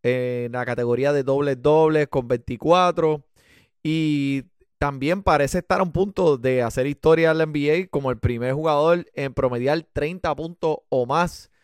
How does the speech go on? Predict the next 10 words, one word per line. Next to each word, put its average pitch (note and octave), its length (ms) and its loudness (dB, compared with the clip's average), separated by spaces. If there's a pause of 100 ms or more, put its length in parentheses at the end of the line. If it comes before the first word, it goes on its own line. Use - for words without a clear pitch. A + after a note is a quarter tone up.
(580)
con C#3 260 -2
un F3 220 -4
sesenta D#3+ 520 -2
por D3 160 0
ciento E3+ 640 -2
de A#2+ 300 0
tiros E3+ 560 0 (320)
en A2+ 180 -4
una D3 420 -8 (120)
temporada. F#2 960 -6